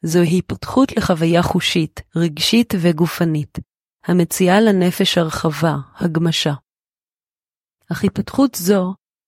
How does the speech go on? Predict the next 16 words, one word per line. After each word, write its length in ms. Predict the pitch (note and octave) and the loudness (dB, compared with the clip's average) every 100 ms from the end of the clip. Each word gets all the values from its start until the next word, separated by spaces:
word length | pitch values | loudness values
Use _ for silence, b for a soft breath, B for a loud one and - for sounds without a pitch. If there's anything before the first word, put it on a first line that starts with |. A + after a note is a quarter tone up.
| _ _ | _ _
אינה 240 | F3 F#3+ A3 | 2 4 4
משכיחה 600 | C4 - G#3+ F#3 G3+ G#3 | 2 -2 -2 0 2 2
או 80 | |
שוכחת 680 | G#3 - - G3+ G#3+ F#3 - | 2 -2 -2 -2 -2 -4 -4
את 100 | E3+ | -4
הכוחות 480 | E3 E3 - G#3 A3 | -4 -4 -2 -2 -2
הפועלים 560 | - E3+ D#3 E3 G3+ | -4 -4 -4 0 0
בכיוון 500 | F#3+ - F3 D3+ F3 | 0 -2 -2 0 -2
של 200 | F3+ F3 | 0 -2
היסגרות, 760 | E3 D#3 - D#3 D3 E3+ A#3 - - | -2 -2 -4 -2 0 2 2 -2 -8
ייאוש 560 | D#3+ D#3+ - G#3 G#3+ | -4 0 2 2 2
ואובדן 540 | E3+ D#3+ D3+ D#3 D#3+ D#3+ | 0 0 0 -2 0 0
דרך. 540 | D3+ D3+ - - - _ _ _ _ _ _ _ _ _ _ _ _ | -4 -6 -10 -16 -20 _ _ _ _ _ _ _ _ _ _ _ _
מרחב 380 | F3 E3+ D3 G#3 A3+ | -2 -2 2 2 2
התיקון 580 | A#3 G3+ - G#3+ G#3+ G#3 | 0 -2 0 2 2 -2
נאור 680 | F#3 F3 - G#3+ G#3 E3+ D#3+ | -2 -2 2 4 4 2 -2